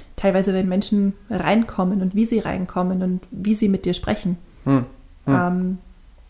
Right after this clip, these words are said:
Speaker 1: wenn sie einfach keine Ressourcen dafür haben, dann musst du mit dem arbeiten, was der Patient mitbringt, nämlich kaum Ressourcen.
Speaker 2: Ja, und du beißt dir wahrscheinlich die Zähne aus, wenn du unbedingt deine eine Agenda durchdrücken willst, von der du hundert Prozent überzeugt bist, oder schränkst zumindest deinen Klientenpool
Speaker 1: Da komme ich
Speaker 2: extrem
Speaker 1: dann
Speaker 2: ein.
Speaker 1: wieder, ähm, auf die Offenheit und auf die,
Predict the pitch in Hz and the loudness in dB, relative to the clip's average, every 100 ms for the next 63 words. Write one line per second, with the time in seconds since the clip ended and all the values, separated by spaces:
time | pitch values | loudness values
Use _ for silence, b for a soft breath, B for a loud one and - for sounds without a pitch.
0 | - - - - - 214 202 196 196 180 | -20 -20 -20 -20 -2 2 4 4 0 -2
1 | 196 196 196 220 220 208 202 - 190 202 | 0 0 0 0 0 -2 -2 -2 0 0
2 | 202 190 196 - 196 190 196 190 190 196 | 0 -2 -4 -2 -2 0 -2 -2 -2 -2
3 | 196 190 - 190 185 185 185 240 - 180 | -2 -4 -4 -4 -2 -2 -2 -2 -2 -4
4 | 180 180 190 190 - - - - - 180 | -2 -2 -2 -4 -14 -20 -20 -18 -2 0
5 | 180 185 226 - 175 - - - - 139 | 0 -2 -2 -4 0 0 0 -12 0 0
6 | 135 - - - 139 135 127 131 123 127 | 0 -12 -20 -8 -2 2 2 2 0 2
7 | 123 131 - 135 131 - 127 117 123 - | 2 0 2 4 4 4 2 2 0 0
8 | 123 123 123 - 120 123 131 123 123 127 | -2 0 0 0 0 0 0 0 2 0
9 | 120 120 123 120 123 - 120 127 120 120 | 0 2 2 2 -2 -4 -6 -4 -2 -2
10 | - 120 117 120 117 123 117 127 120 120 | -4 -6 -4 -2 -2 -2 -2 -6 -4 -6
11 | 117 120 - 120 117 120 - 123 123 - | -4 -6 -4 -4 -4 -8 0 0 0 2
12 | 135 139 - 139 135 131 120 120 117 - | 2 2 4 6 6 2 0 0 0 0
13 | 117 110 113 - 123 202 - 269 254 240 | -2 -2 -6 -6 0 0 2 2 4 4
14 | 262 247 269 285 277 - 214 214 214 208 | 4 4 2 2 2 0 0 2 0 0
15 | 202 - 233 226 - 254 220 196 196 202 | -4 -4 -4 -4 -2 -2 0 -2 -2 -2
16 | 190 - - 190 180 180 185 185 | -4 -6 -6 -2 0 0 -2 -6